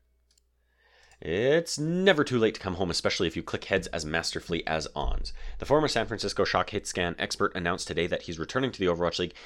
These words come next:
and his previous team after retiring earlier this year. Ons, also known as Ons on Sniper, was a crucial part of the Shock during the team's dominant twenty twenty season and eventual championship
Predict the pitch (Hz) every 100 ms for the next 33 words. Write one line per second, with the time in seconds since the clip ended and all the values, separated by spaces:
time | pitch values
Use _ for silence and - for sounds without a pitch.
0 | - 175 101 110 - 110 98 90 - 92
1 | - 82 - 85 82 - 71 71 73 -
2 | - 78 80 82 85 60 69 69 - -
3 | - 67 - - - - 165 98 82 107
4 | 101 92 101 92 92 98 - 73 95 101
5 | 98 95 95 101 76 73 85 - 147 147
6 | - 123 139 95 98 - 110 - 85 92
7 | 90 - 101 82 80 92 92 - 92 -
8 | 92 - 92 110 - - - 110 107 113
9 | - 139 - 131 131 117 131